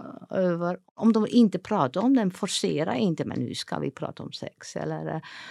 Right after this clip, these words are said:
bara, jag tror jag, bjuder in. Det är viktigt, tror jag.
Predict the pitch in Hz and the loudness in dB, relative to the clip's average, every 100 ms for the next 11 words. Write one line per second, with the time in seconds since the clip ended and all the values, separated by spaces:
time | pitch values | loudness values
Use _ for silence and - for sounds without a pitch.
0 | - - 214 233 220 196 185 170 165 - | -16 -2 6 8 8 8 6 6 2 -4
1 | - 220 233 226 180 190 233 240 214 190 | -4 -4 -2 0 2 4 6 6 4 2
2 | 151 233 _ _ _ _ 220 240 185 131 | -2 -4 _ _ _ _ 2 4 2 -2
3 | - - - - - - | -6 -14 -12 -14 -12 -10